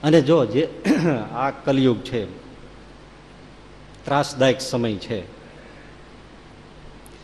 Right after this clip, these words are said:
એવામાં જેને ભજનનો રસ્તો જડી ગયો છે, <clears throat> એ કેટલો નિરાંત જ્યારે જો ત્યારે માળા કરતા હોય છે.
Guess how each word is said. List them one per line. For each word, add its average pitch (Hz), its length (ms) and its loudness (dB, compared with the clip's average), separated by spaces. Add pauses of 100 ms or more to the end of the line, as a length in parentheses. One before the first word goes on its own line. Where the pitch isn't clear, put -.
(580)
એવામાં 139 440 4
જેને 135 240 2
ભજનનો 131 500 4
રસ્તો 139 380 2
જડી 131 220 2
ગયો 135 240 0
છે, 104 200 -10 (3000)
<clears throat> 170 40 2
એ 208 220 4
કેટલો 196 460 0
નિરાંત 147 640 2
જ્યારે 135 340 -2
જો 127 220 -2
ત્યારે 110 180 -6
માળા 110 260 -2
કરતા 104 420 -10
હોય 101 140 -8
છે. 131 160 -12